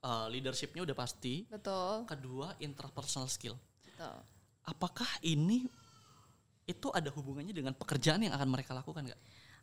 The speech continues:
Speaker 2: Oke. Pasti ada ya, karena,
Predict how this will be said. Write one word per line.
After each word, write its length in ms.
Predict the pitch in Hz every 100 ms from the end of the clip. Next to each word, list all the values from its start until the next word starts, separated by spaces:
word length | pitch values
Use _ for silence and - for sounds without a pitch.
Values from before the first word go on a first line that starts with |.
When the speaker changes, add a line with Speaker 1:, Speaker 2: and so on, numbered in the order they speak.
| -
Speaker 2:
Oke. 480 | 208 - 185 170 170 - - - - - -
Pasti 280 | 247 - 262
ada 200 | 226 269
ya, 360 | 233 185 202 202
karena, 400 | 208 202 233